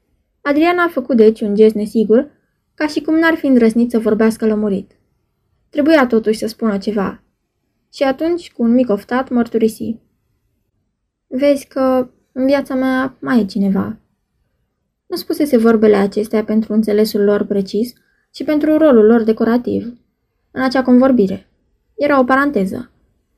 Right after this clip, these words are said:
Era o reticență, o mică obiecție sentimentală, peste care se putea trece, dar pe care ea o ridica din patetism și dintr-un naiv sentiment de eleganță. Dacă ar fi înțeles, Selo Viorin ar fi luat-o în brațe,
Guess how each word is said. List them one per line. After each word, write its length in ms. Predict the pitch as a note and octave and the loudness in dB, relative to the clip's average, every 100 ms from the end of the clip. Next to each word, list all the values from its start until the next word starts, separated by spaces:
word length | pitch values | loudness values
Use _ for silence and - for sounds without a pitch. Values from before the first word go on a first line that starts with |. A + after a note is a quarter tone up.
| _ | _
Era 260 | D#4 D#4 | -2 2
o 40 | D4+ | 2
reticență, 760 | D#4 D4+ D4 G#3 F#3 F#3+ G#3+ - | 2 -2 -2 -2 -2 -4 -6 -8
o 100 | A3 | 0
mică 260 | A#3 A#3 G#3+ | 4 4 4
obiecție 480 | G#3+ A#3 A3 G#3 G3+ | 2 4 4 0 -6
sentimentală, 720 | G#3+ G#3+ A3 A3+ G3+ G#3 - _ _ _ - | -4 0 0 0 -2 -2 -4 _ _ _ -8
peste 240 | D4 D#4+ | -6 -2
care 180 | G4 D#4 | 0 0
se 140 | D#4 | -2
putea 280 | D#4 D#4+ A#3 | -4 -2 -2
trece, 500 | F#3+ G3 F#3+ G#3+ A3 _ _ | 0 -2 -2 -8 -10 _ _
dar 220 | - A#3+ | -4 -2
pe 80 | A#3+ | 0
care 200 | B3+ C4 | 0 2
ea 140 | C#4 C4 | 4 6
o 60 | |
ridica 400 | A3+ G#3 G#3 A#3 | 6 4 2 0
din 280 | A#3 A#3 A#3+ | 2 2 0
patetism 600 | B3 B3 B3 G#3 G#3 A#3+ | -2 -2 -2 -2 -2 -2
și 180 | A#3+ A#3 | -2 0
dintr-un 440 | A3 A3 A3+ A3 | 2 4 4 2
naiv 280 | G#3+ A3+ A#3 | 4 4 4
sentiment 480 | A3+ G#3+ G#3 G#3 G#3 | 2 -4 -2 -2 0
de 80 | G#3 | 2
eleganță. 600 | G#3 G#3+ F#3+ F#3+ - B3 _ _ _ _ _ _ _ _ - | 2 2 0 -2 -4 -12 _ _ _ _ _ _ _ _ -4
Dacă 160 | C#4+ | 0
ar 80 | - | 0
fi 120 | B3+ | 0
înțeles, 520 | C4+ C4 C#4 D#4+ D#4+ _ | -2 2 2 2 0 _
Selo 300 | _ D4+ C#4 | _ 2 4
Viorin 360 | B3 G#3+ G#3+ A3+ | 6 6 4 0
ar 100 | A3+ | 0
fi 120 | A3 | 0
luat-o 280 | A3 A3 A3+ | 0 0 2
în 120 | A3+ | 2
brațe, 480 | A3 F#3+ F#3+ A3+ | 2 0 -2 -8